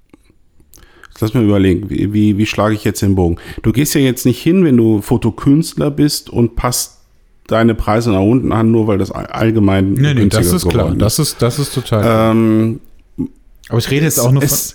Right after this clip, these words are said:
Speaker 1: genau, es hat ganz viel damit zu tun, äh, d-, das Aller-, Allerwichtigste ist, und so bescheuert wie das klingt, ich muss mir erstmal einen Kopf darüber machen, wer, wer ist meine Zielgruppe?
Speaker 2: Ja.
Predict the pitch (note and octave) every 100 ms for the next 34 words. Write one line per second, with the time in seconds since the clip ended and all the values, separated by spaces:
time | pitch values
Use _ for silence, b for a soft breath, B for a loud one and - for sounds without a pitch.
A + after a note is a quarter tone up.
0 | - D#3+ A2 G2 D#3+ - C#3 A3 A#3 -
1 | G#3+ F#3 D#3 D#3 C#3+ - E3 F3+ G3+ A#3+
2 | B B B - B2+ B2+ - C3 - C3+
3 | E3+ G3 D3 C3 C3 - C3 - - F#2
4 | E3 - A2 A2+ A#2+ - A#2+ B2 B2 G#2+
5 | - C#3 D3+ B2+ D3 B2+ C3 D3+ C3+ A#2+
6 | D3 C#3+ B2 A#2 A2 A2+ A2 G#2+ D#2 -
7 | - C#3 - - - A#2+ - C3 - -
8 | - - _ _ _ B B B G#2